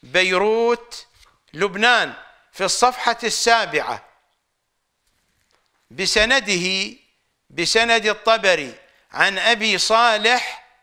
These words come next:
في قوله: "ذلك ليعلم أني لم أخنه بالغيب". قال: "هذا قول يوسف".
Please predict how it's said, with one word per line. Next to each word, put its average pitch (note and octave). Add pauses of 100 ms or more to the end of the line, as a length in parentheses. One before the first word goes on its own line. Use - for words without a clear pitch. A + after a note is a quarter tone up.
(640)
في G#3
قوله: F3+ (560)
"ذلك A#3 (1080)
ليعلم G3
أني A#3 (380)
لم A#3+
أخنه G3
بالغيب". D3+ (1120)
قال: F3
"هذا C4 (560)
قول C#4
يوسف". F#3+